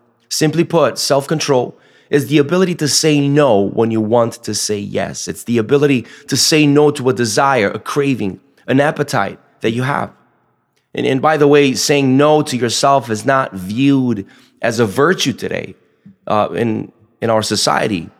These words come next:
Would, would everyone agree with me on, on, on, on this? Actually, saying no to a desire is viewed as a threat.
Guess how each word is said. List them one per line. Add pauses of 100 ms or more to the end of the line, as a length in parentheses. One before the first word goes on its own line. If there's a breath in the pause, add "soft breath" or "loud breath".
Would,
would
everyone
agree
with
me
on,
on,
on,
on
this? (920)
Actually,
saying
no
to
a
desire
is
viewed
as
a
threat.